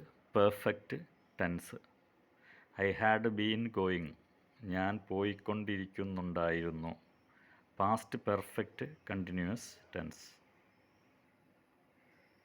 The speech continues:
ഫ്യൂച്ചർ ടെൻസ്. ഭാവി കാലം.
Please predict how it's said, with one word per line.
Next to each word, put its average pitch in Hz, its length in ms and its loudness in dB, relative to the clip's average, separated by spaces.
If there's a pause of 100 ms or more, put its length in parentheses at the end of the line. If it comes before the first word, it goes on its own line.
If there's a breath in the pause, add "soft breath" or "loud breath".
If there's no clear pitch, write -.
(1500 soft breath)
ഫ്യൂച്ചർ 143 520 4 (140)
ടെൻസ്. 98 340 4 (840)
ഭാവി 117 420 8
കാലം. 87 300 2